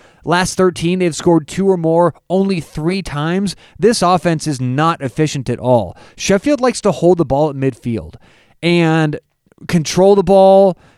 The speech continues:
and use their midfield to push forward, and I just don't think Burnley's going to allow that. Again, Burnley's defense will shock Sheffield United because it's sort of what Burnley does is kind of play Sheffield's game, except they do it better. They've got better players. Uh, they, they've got more experienced players,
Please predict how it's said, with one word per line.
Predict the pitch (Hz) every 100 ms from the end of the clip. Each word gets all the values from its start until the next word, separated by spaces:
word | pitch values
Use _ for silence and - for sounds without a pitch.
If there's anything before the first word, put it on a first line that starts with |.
| _
and | 147 143 143 143
use | 185
their | 196 190
midfield | 180 185 185
to | 156
push | 160 151
forward, | - 202 208 208 196
and | 170
I | 165
just | 170 196
don't | 175 170 196
think | 185
Burnley's | 135 131 143
going | 135 175
to | 185
allow | 190 226 208
that. | 120 110
Again, | 160 214 175
Burnley's | 143 180 220 151
defense | 208 - 156 143
will | 147 151
shock | - - 160 190 196 120 - - _
Sheffield | - 151 143 165 165
United | 180 214 147
because | 131 170 151
it's | 147
sort | - 254 214
of | 170 135 - -
what | 190 233
Burnley | 240 254 240
does | 127 143 185 -
is | 165
kind | - 190
of | 202
play | - 165 175 180 165 _ _
Sheffield's | - - 185 - 180 151
game, | 131 131 156 180 160
except | 156 - 180
they | 175
do | 143 175 180
it | 123
better. | 143 180 151 101
They've | 135
got | 143 165 131
better | 170 202
players. | - 151 147 151 151 - _ _ _
Uh, | - 117
they, | 156
they've | 165 170
got | 185
more | 170 156
experienced | 147 - - 175 185 175
players, | - 175 175 175 180